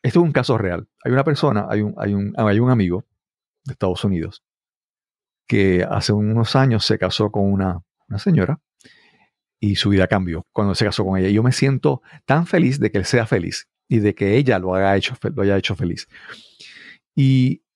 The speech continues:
y, y ellos, yo, ¿verdad? Quiero, quiero, qu-,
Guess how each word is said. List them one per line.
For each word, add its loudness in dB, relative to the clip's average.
y, 2
y 2
ellos, 2
yo, -4
¿verdad? -8
Quiero, 0
quiero, 2
qu-, -14